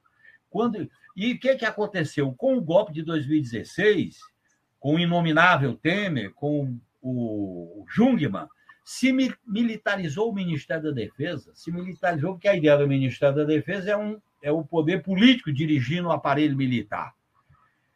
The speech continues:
Então, nós, nós não enfrentamos essa questão. Nós tínhamos intenções. Eu acho que nós tínhamos intenções. As Forças Armadas, durante os, o governo do Fernando Henrique Cardoso, ficou no acostamento por causa do programa neoliberal.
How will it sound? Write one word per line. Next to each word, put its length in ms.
Então, 320
nós, 300
nós 260
não 140
enfrentamos 560
essa 160
questão. 380
Nós 220
tínhamos 420
intenções. 1040
Eu 200
acho 200
que 60
nós 160
tínhamos 280
intenções. 920
As 200
Forças 360
Armadas, 500
durante 480
os, 380
o 100
governo 420
do 80
Fernando 300
Henrique 200
Cardoso, 320
ficou 320
no 100
acostamento 760
por 60
causa 200
do 100
programa 460
neoliberal. 760